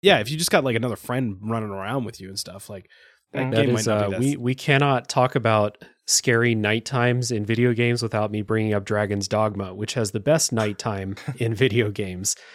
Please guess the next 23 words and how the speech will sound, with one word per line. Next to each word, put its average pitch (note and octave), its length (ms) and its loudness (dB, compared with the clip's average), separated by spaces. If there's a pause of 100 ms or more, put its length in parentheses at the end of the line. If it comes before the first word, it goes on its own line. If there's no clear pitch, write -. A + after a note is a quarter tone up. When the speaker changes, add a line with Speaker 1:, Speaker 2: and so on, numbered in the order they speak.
(180)
Speaker 3:
Uh, G#2 160 0
and G#2+ 100 -4
it's C3+ 200 0
not A#2+ 440 4
a C3+ 100 2
horror C3+ 300 2
game, G2+ 360 -6
not C#3 220 2
in C#3 120 4
the C3+ 80 6
slightest. C3+ 640 -2
It A2 120 -4
is A2+ 180 0
a G#2+ 180 2
goofy A#2+ 600 0
ass G#2+ 300 0
game. F#2+ 380 -6 (500)
But A2 80 2
when B2+ 140 4
the B2+ 80 4
sun G3+ 240 4
goes A#2+ 300 4
down, G2 400 -2